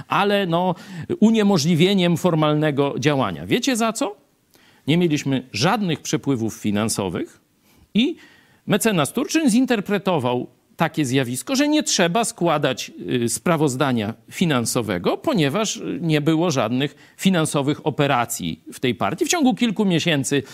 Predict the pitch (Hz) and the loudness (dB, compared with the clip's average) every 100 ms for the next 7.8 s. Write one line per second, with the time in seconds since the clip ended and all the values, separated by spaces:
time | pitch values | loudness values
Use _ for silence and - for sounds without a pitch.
0 | - - 143 156 151 135 151 147 139 151 | -20 -4 0 2 2 2 2 2 0 0
1 | 139 143 131 123 - - - 135 123 - | 0 0 0 -2 -4 -18 -6 -2 -2 -2
2 | - 147 131 143 120 120 123 90 - - | 0 0 0 -2 -2 -2 -2 -4 -8 -20
3 | _ _ _ _ - - - 104 139 - | _ _ _ _ -20 -20 -6 -2 -2 -2
4 | 90 82 78 85 175 - _ _ _ - | -4 -4 -2 -4 -6 -8 _ _ _ -20
5 | - 110 92 90 120 202 - _ _ 190 | -8 -4 -2 -2 -4 -6 -10 _ _ -10
6 | 202 - 175 - - _ _ _ - _ | -8 -6 -6 -8 -12 _ _ _ -20 _
7 | - 98 - 73 - - 78 | -4 -2 -2 -4 -8 -8 -8